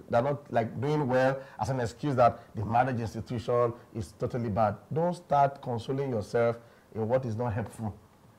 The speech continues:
There are people that are enjoying their marriage. They might not shout on the rooftop or top roof. <laughs> They might not be on the,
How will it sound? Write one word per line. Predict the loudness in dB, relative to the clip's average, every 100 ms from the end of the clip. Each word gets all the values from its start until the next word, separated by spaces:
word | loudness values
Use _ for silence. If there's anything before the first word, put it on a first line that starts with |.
| -8
There | -8
are |
people | -4 -2 0
that | 0
are | 0
enjoying | 0 0 0 0
their | -2
marriage. | 2 2 4 0 -4 -10 -14 -2
They | 0
might | 2
not | 0
shout | 2 2 2 -2
on | -8
the | -8
rooftop | -8 -10 -6 -4 -4 -6
or | -6
top | -6 -6
roof. | -6 -8 -10 -20
<laughs> | -20 -20 -20 -16 -6
They |
might | -2 4
not | 4 4 -2 -18 -8
be | -2 2
on | 2 2
the, | 0